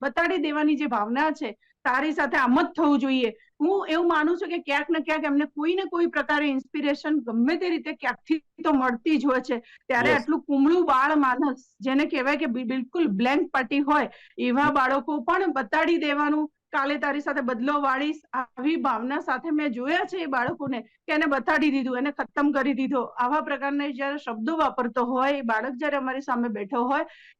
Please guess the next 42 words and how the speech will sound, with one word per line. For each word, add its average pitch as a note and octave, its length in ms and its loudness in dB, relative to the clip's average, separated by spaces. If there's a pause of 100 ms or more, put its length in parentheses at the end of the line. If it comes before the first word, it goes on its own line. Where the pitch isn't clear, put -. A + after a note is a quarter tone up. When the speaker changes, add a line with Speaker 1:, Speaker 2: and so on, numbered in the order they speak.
Speaker 1:
તો C#4+ 60 -2
અમને C#4 400 4
ખરેખર D#4 400 0
દુઃખ B3 280 0
થાય - 280 0
છે. A3+ 260 -6 (220)
અમે C#4+ 200 2
એને D4+ 160 4
પૂછીએ D#4 600 0
પણ G4+ 280 0
છીએ B3 380 0 (320)
કે, F4+ 200 -2
અ, E4+ 140 -8
"આ C#4 420 2
તને D#4+ 280 0
આનો D#4 200 2
અફસોસ D#4 500 -2
હશે, D4+ 360 0
તારો C#4 240 -2
મિત્ર B3 360 -2
હતો, C4+ 340 0
તેની C#4 280 0
સાથે D4 240 -4
આવું C4+ 180 0
કેમ C#4 280 2
કર્યું?" A3 280 -2 (360)
તો D#4 260 4
એને D#4 240 2
એક D#4+ 280 -4
જ E4 120 2
વસ્તુ, F4 380 0
એ, D4 340 -8
એ, D#4+ 60 -6
એવા D4 400 -2
બાળકો D4+ 480 0
એક D4+ 200 -8
જ E4+ 140 -2
વાત D#4 280 -2
બોલતા B3+ 340 -2
હોય C4 240 0
છે, D4 180 -4
મેં, C#4+ 180 0